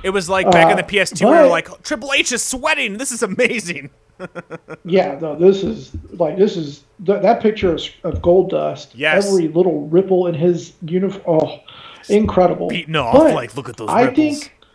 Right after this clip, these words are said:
Speaker 2: <sighs> oh, Goldust. <laughs> Goldust and Stardust.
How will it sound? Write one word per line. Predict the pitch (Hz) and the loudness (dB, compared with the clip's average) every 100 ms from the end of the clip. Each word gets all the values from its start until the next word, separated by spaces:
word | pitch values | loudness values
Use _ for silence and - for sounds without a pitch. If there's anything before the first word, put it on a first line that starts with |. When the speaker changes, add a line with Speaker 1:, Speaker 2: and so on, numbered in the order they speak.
| _ _ _ _ _ _ _ _ | _ _ _ _ _ _ _ _
Speaker 2:
<sighs> | - | -16
oh, | - - - - - - 151 143 | -12 -12 -12 -14 -10 -2 -2 -2
Goldust. | 135 139 147 147 - | -6 -4 -2 -2 -4
<laughs> | 180 - 214 170 | -10 -10 -8 2
Goldust | 208 247 220 | 6 6 4
and | 185 | 0
Stardust. | 180 165 156 - | -4 -2 -4 -6